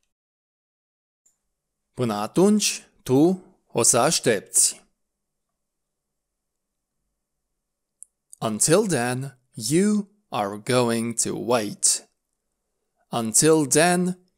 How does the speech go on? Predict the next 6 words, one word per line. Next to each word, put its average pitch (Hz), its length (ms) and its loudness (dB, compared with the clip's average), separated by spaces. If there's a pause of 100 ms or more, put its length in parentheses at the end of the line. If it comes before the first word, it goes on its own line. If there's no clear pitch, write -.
you 202 580 0
are 113 180 -4
going 175 540 0
to 147 100 2
wait. - 720 -2 (3000)
Să 185 580 2